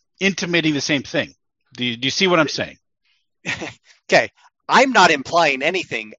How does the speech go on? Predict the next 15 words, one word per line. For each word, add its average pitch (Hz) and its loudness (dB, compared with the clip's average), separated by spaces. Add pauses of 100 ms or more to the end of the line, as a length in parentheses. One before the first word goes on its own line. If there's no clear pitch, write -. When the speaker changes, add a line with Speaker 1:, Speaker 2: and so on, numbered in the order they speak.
(100)
Speaker 2:
other 180 6
than 135 0
it's 123 -4
not 127 2
an 120 -6
apples-to-apples 113 -6
comparison. - -4 (540)
The 160 2
inference 170 2
is 135 0
happening 139 0
on 123 -2
the 107 -6
other 90 -10
side. - -6